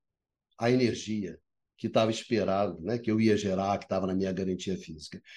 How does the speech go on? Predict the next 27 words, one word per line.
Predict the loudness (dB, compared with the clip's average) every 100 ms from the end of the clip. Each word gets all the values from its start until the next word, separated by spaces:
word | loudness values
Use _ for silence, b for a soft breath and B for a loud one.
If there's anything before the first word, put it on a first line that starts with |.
| B B
Mas | 6 6 8
eu | 6
não | 8
gerei, | 8 8 8 10
não | 8 6
foi | 4 4
por | 6 8
minha | 8 4
culpa. | 2 -4 -6 -8 -18 -18 _ b
Eu | 6 8
não | 8
gerei | 6 6 6 6 4
porque | 2 -4 0
uma | 2 2 2
térmica | 2 4 4 2 0
gerou | 0 2 4 4
no | 2
meu | 0 -2
lugar. | -2 -4 -6 b b
Eu | -2 -2
tinha | -2 0 2 4
água. | 4 2 0 -2 -10 -14 _ _ _ _ _ _ _ _ _
Eu | 4 6
não | 6
gerei | 6 6 6 4 4
porque | 0 -2 -2
você, | 4 4 4 4 4 4 2